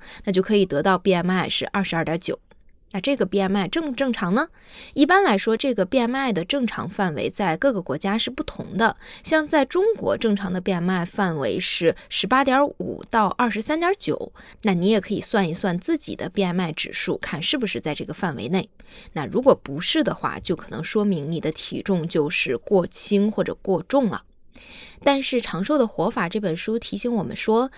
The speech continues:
虽然B M I这个指标还不错，但是呢，我们不能依赖于它，不能只看它，因为它非常笼统。比如我们知道有一个词叫“瘦胖子”，对吧？就是有些人他的体重看起来是正常的，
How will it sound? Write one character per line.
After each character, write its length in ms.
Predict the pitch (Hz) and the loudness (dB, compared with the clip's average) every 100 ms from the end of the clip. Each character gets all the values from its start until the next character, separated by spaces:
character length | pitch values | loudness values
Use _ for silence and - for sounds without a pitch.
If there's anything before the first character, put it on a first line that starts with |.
| - - - | -20 -20 -10
虽 200 | - 349 | 0 2
然 200 | 302 262 | 2 2
B 100 | 277 | 2
M 160 | 254 | 0
I 160 | 285 247 | -2 -2
这 100 | 233 | -2
个 140 | 196 | -4
指 180 | 180 - | -4 -6
标 200 | - 208 | -2 -2
还 120 | - 277 | 0 -2
不 120 | 330 | -4
错， 380 | - - 370 - - - - | 0 2 2 0 -20 -8 0
但 180 | 349 | 2
是 180 | 339 330 | 2 0
呢， 140 | 269 190 | 0 0
我 80 | |
们 160 | 156 143 | -2 -6
不 160 | 185 277 | -4 0
能 160 | 240 - | 0 0
依 160 | 311 | -2
赖 240 | 359 427 370 | 0 0 0
于 140 | 170 | -2
它， 280 | - - - - | -6 -8 -8 -4
不 80 | |
能 120 | 349 403 - | -2 -2 -4
只 260 | - - - | -8 -8 -6
看 260 | - 330 | 0 0
它， 220 | 180 - - - | 0 -6 -12 -8
因 100 | 285 | -4
为 60 | 285 | -2
它 100 | 277 | -4
非 120 | 302 | -4
常 160 | 311 262 | 0 0
笼 200 | 170 226 | 0 -4
统。 220 | - - - - _ - - - - | -8 -12 -12 -20 _ -20 -20 -20 2
比 100 | 190 | 6
如 100 | 262 | 6
我 60 | 247 | 6
们 120 | 170 | 0
知 100 | 247 | -2
道 160 | 285 240 | 0 0
有 100 | - | -2
一 120 | - | -4
个 100 | 220 | -4
词 320 | - - 160 | -6 -6 -2
叫 180 | 226 208 | 0 -2
“瘦 360 | - - 466 190 | 0 4 6 6
胖 320 | - 165 156 | 0 -4 -4
子”， 180 | - - - | -10 -10 -8
对 80 | 160 | -6
吧？ 160 | 143 - - - - - | -6 -10 -20 -20 -12 -2
就 120 | 359 | 2
是 100 | 370 | 6
有 140 | - | 6
些 160 | 180 302 | 4 0
人 220 | 330 294 | 0 -2
他 160 | - 339 | -4 -4
的 80 | 330 | -4
体 260 | - - | -8 -8
重 240 | - 320 233 | -4 -4 -2
看 160 | 220 | -2
起 80 | 175 | -2
来 100 | 156 | -4
是 120 | 170 | -2
正 160 | 240 214 | 0 0
常 200 | - - | -2 -6
的， 160 | - | -8